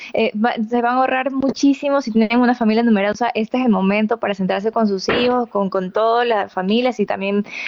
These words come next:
están sus tíos, abuelos, etcétera, eh, pues también para disfrutar de estos tours virtuales. Cuando se abran las puertas, que no va a ser el próximo año, va a ser este año,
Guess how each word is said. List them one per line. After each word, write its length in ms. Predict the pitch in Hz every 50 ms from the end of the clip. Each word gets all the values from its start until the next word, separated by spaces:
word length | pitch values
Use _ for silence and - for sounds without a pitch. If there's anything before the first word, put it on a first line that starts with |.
| - -
están 400 | 208 - - - 208 208 214 208
sus 180 | - 202 190
tíos, 300 | - 220 233 240 240 233 202
abuelos, 460 | 196 202 202 208 226 233 240 233 220
etcétera, 640 | 202 185 196 - 233 226 226 - 233 220 214 208 208 - - - - - - -
eh, 160 | - 226 208
pues 220 | 202 208 208 202
también 320 | - 220 208 214 220 233 226
para 160 | 254 247 240
disfrutar 520 | 226 214 - - 202 - - 226 233 240
de 80 | 214 226
estos 280 | 208 - - 233 - -
tours 240 | 233 226 220 226
virtuales. 580 | 220 240 202 202 - 190 180 - - - - -
Cuando 280 | - - 220 220 226 -
se 200 | - 254 247 247
abran 440 | 262 294 311 330 349 339 330 320
las 120 | 302 254 -
puertas, 400 | - - 262 262 247 - 208 -
que 140 | - 202 196
no 120 | 208 208
va 100 | 220 226
a 40 | 226
ser 160 | 214 247 233
el 100 | 226 233
próximo 420 | - 214 214 202 - 220 214 208 208
año, 280 | 196 196 190 190 190
va 40 | 185
a 60 | 190
ser 160 | 185 - 202 208
este 220 | 196 - - 214
año, 360 | 202 180 165 165 165 185 202